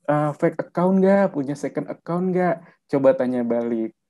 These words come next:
"Bapak Ibu punya nggak?" <laughs> Gitu ya kan. Nah, itu kayaknya Bu Sisil, eh, ketawanya lebar sekali. Jangan-jangan, jangan-jangan ya.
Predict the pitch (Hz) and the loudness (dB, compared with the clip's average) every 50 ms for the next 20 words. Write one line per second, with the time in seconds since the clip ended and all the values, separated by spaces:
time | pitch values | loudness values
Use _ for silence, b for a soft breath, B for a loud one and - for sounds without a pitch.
0 | _ _ - - 104 104 - 170 175 - 147 131 - 135 175 170 - 143 127 143 | _ _ -16 -16 -14 -10 -6 -6 -4 -4 -4 -4 -4 -4 -6 -4 -4 -4 -4 -2
1 | 175 214 233 190 127 107 98 95 90 87 - - _ - - 175 190 123 - 151 | -2 -2 0 0 2 2 2 0 -2 -4 -8 -12 _ -8 -2 2 4 6 8 10
2 | 143 139 160 156 156 156 160 156 - 165 147 147 143 143 143 175 - - - B | 10 10 10 10 10 10 8 8 8 8 8 10 8 8 8 8 4 4 4 B
3 | B B B B B B - 170 156 151 160 156 180 - 226 220 214 202 - - | B B B B B B 2 6 6 8 8 6 4 6 6 6 6 4 4 4
4 | 185 - - - 180 170 - 196 220 233 214 165 180 180 165 165 160 - 180 160 | 4 4 6 6 6 6 4 2 0 0 0 0 2 2 2 2 2 0 -2 -4
5 | 156 - 233 233 226 214 185 - - _ _ _ _ _ - 170 147 151 156 147 | -4 0 0 0 0 0 -2 -6 -12 _ _ _ _ _ -6 -2 0 0 0 -2
6 | 156 - 156 - - 147 147 151 156 151 104 - 185 180 190 180 160 151 143 135 | -2 -4 -4 -2 0 2 2 4 2 0 0 0 0 2 4 4 4 4 4 2
7 | 135 127 120 - - - 139 120 117 113 117 123 156 175 - b b b b b | 2 2 0 -6 -4 -2 0 0 2 2 0 -2 -4 -4 -8 b b b b b
8 | b 160 143 160 156 160 160 170 147 156 165 156 156 190 233 277 285 285 269 - | b 2 4 6 6 8 6 8 8 8 8 8 8 8 8 8 8 4 -2 -4
9 | _ _ _ - - - - - 165 135 131 135 135 135 127 143 175 190 185 175 | _ _ _ -20 -16 -6 0 2 4 4 4 4 2 4 4 6 6 6 4 4
10 | 160 139 120 127 143 160 151 | 4 4 2 4 2 2 0